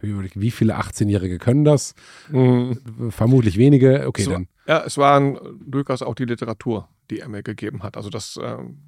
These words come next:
Speaker 2: das ging so ineinander über. Und wenn ich dann Fragen hatte, die sich aus der Literatur ergaben, dann hab ich die an ihn gerichtet.
Speaker 1: Okay, verstanden. Und dann warst du mit deinem ersten Fastenmonat Ramadan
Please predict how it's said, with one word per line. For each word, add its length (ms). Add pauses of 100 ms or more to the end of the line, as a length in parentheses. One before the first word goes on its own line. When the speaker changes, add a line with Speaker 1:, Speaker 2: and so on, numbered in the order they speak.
Speaker 2:
das 240
ging 160
so 80
ineinander 340
über. 240
Und 80
wenn 80
ich 80
dann 120
Fragen 340
hatte, 180
die 120
sich 180
aus 160
der 100
Literatur 480
ergaben, 460
dann 100
hab 140
ich 40
die 80
an 80
ihn 140
gerichtet. 480 (380)
Speaker 1:
Okay, 240 (240)
verstanden. 720
Und 100
dann 380 (120)
warst 440
du 260 (160)
mit 240
deinem 140
ersten 420
Fastenmonat 640
Ramadan 640